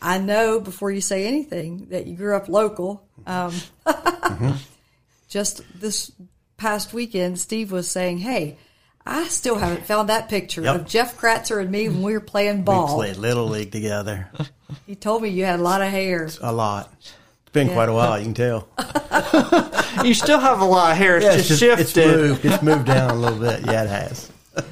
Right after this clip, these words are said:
Speaker 1: Well, it is so good to have you here today.
Speaker 2: Thank
Speaker 1: And
Speaker 2: you.
Speaker 1: so, yeah, just tell us a little bit about growing up here in the Valley.
Speaker 2: Originally, my family's from the Linville area.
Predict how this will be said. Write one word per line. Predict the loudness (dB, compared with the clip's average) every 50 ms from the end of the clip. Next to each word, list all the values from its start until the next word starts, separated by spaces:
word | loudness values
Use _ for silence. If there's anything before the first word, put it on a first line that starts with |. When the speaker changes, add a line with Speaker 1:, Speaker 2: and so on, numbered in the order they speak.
| -14 -14 -10 -4
Speaker 1:
Well, | -2 0 2 2 4 4
it | 4 4
is | 4 2 0 0
so | 0 0 0
good | 0 0 0 0 0
to | 0
have | 2 2 2 2 0 -2 -8 -18
you | -16 -10 -6
here | -4 -2 -2 -2
today. | -2 -2 -2 -2 -2 -2 0 -2 -2 -2
Speaker 2:
Thank | -2
Speaker 1:
And | -4 -4 -4
Speaker 2:
you. | -4
Speaker 1:
so, | -4 -4 -4 -2 -2 -4 -6 -10 _ _ _ _ _ _ _
yeah, | -4 0 0 0 0
just | -2 -6 -8 -4
tell | -2 -2 0
us | 0 -2 -4
a | -6
little | -6 -4
bit | -2 -2
about | -2 0 2 2 2 2 0 -2 -8 -20 -20 _ _ _
growing | -4 -2 -2 0 0 -2
up | -2 -4 -4
here | -4 -2 -2
in | -2 -4
the |
Valley. | -4 -2 -2 -2 -2 -4 -6 -10 -16 _ _ _ _ _ -4 0
Speaker 2:
Originally, | 0 2 2 2 2 0
my | 0 -2
family's | -2 0 0 2 0 0 -2 -4
from | -6 -4 -4 -4
the | -4
Linville | -4 -2 0 0 -2 -2 -4 -8 -8
area. | -8 -8 -8 -8 -6 -6 -6